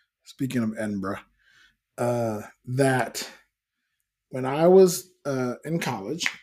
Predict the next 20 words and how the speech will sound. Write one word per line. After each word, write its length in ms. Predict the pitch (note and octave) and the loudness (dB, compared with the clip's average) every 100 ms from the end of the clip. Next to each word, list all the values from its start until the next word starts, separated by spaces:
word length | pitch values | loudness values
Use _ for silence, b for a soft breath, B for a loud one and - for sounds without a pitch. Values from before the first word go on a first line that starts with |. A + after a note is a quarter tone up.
| - | -12
actually 280 | A#2+ B2 B2+ | -8 -2 -2
right 140 | C3+ | 0
when 140 | C#3 | -2
I 80 | C#3 | -2
finished 540 | C3 D3+ C3+ C3 - - _ - | -4 -4 -4 -4 -6 -12 _ -6
my 180 | B2+ B2 | -2 2
undergrad, 560 | A#2 A2 G#2+ G#2 F3 G#3+ - _ - | 2 0 -2 2 2 2 -2 _ -8
um, 500 | A#2 A2 G#2 G#2+ G#2+ _ b b b b b b - | -4 -4 -6 -8 -12 _ b b b b b b -10
I 100 | C3+ | -4
was 180 | C#3+ C3 | -2 0
in 140 | D3+ | 0
a 100 | C#3 | 0
hip 340 | C3 A2 F#3 F#3+ | 0 4 4 4
hop 400 | - E3 D#3+ - - | -2 -2 -2 -8 -6
opera 560 | C3+ C3+ A#2 G2+ D#3+ - _ _ _ _ _ _ | -6 -4 -8 -8 -10 -12 _ _ _ _ _ _
called, 840 | - C3 B2 A#2 A2 G#2+ G#2+ A2+ - _ _ - | -4 0 2 2 0 -2 -4 -8 -16 _ _ -12
um, 600 | G#2+ G2+ G2 F#2+ F2+ G#2+ _ _ _ _ - | -10 -10 -10 -12 -14 -16 _ _ _ _ 0
Keep 260 | F3 E3+ | 4 4
Heads 260 | D3 D3 C3+ | 6 4 4
Ringing. 420 | C3+ B2+ F#2 F2 | 2 2 0 -8